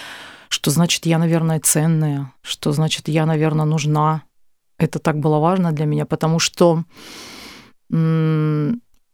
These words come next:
мне очень хотелось, чтобы в меня поверили. Потому что мне мама даже говорила, что я думала, что ты, ну, непутевый человек и что ты законченный человек, что,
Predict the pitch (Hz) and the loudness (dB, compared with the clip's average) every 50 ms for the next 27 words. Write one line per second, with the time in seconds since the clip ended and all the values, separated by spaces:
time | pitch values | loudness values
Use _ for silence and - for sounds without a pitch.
0 | _ _ _ _ _ - 175 180 190 185 185 175 175 170 - - 165 - 196 175 | _ _ _ _ _ 4 4 6 6 4 4 4 2 2 2 0 2 2 0 2
1 | - 190 175 156 156 160 - - 160 143 156 147 - 160 156 151 151 - - 160 | 4 4 4 6 4 2 0 -2 -2 -2 -2 0 2 2 2 2 2 2 2 2
2 | 147 151 147 139 139 135 135 139 - 220 - _ _ _ _ 160 - 170 180 175 | 2 2 0 0 0 -2 -4 -4 -6 -8 -12 _ _ _ _ 0 2 2 2 2
3 | - - 190 170 175 185 175 175 185 220 233 226 196 165 170 151 160 147 143 160 | 2 2 4 4 4 4 6 6 6 6 4 2 2 2 2 2 0 0 0 0
4 | 147 151 151 151 143 135 139 139 - - - - - 151 151 147 139 - - _ | 0 0 0 0 0 -2 -2 -2 -4 -6 -4 -2 0 2 2 0 0 -4 -10 _
5 | _ _ _ _ 165 170 180 160 156 170 170 165 156 156 - - - 160 - - | _ _ _ _ 2 2 2 2 2 0 0 0 -2 -2 -4 -2 -2 -2 0 0
6 | 160 156 151 151 - 147 151 156 143 147 - 220 214 208 - 160 156 - 170 - | 0 0 2 0 0 0 -2 0 0 -2 -4 -4 -4 -2 -2 -2 -2 -2 -2 0
7 | - 175 170 160 156 - - 170 160 160 156 - 156 156 - - - - - 165 | 2 2 2 2 0 0 0 2 2 2 0 0 -2 -4 -4 -6 -8 -2 0 2
8 | 143 156 151 - 147 143 139 - - 139 135 135 - - 143 135 135 139 - - | 2 2 2 0 -2 -2 -2 -2 -2 -4 -4 -4 -4 -6 -6 -6 -6 -6 -8 -8
9 | - - - - 160 151 143 135 | -10 -10 -4 -2 0 0 0 -2